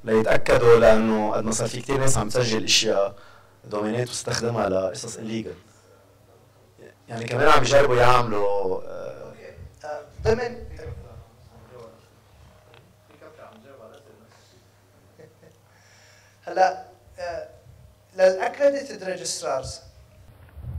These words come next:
Speaker 2: اللي موقعين عقد مع ايكان، ضمن العقد بينهم وبين الايكان، ايكان بتفرض عليهم انه لازم يعملوا ريفيو للهو از تاعهم بشكل دائم.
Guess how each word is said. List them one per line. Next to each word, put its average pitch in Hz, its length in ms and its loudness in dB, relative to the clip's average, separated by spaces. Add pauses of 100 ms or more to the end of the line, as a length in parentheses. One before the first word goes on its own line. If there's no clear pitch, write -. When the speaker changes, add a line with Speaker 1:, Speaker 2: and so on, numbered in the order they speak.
(420)
Speaker 2:
اللي 156 120 -10
موقعين 175 380 -4
عقد 185 240 2
مع 143 180 -4
ايكان، 156 420 -10 (1300)
ضمن 269 200 4
العقد 202 480 0
بينهم 190 260 -10
وبين 180 240 -4
الايكان، 175 460 -6
ايكان 175 360 -8
بتفرض 170 440 -12
عليهم 160 360 -12
انه 151 100 -18
لازم 170 300 -10
يعملوا 170 340 -8
ريفيو 151 320 -10
للهو 156 320 -8
از 160 220 -12
تاعهم 160 320 -12
بشكل 143 380 -20
دائم. 120 300 -16